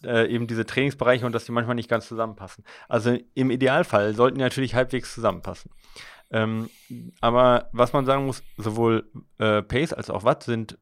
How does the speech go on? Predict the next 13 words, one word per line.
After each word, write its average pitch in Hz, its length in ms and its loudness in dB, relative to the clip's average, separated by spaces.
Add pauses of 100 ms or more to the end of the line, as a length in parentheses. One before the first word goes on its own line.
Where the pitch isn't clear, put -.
sozusagen 107 500 -4
externe 98 400 -2
Variablen, 98 460 -4
das, 101 120 -8
also 104 160 0
Output-Variablen. 104 840 -2
Das 98 100 -8
heißt, 110 300 0
was - 280 2
am 113 120 -2
Ende 127 180 2
bei 113 120 6
rauskommt. 117 560 -2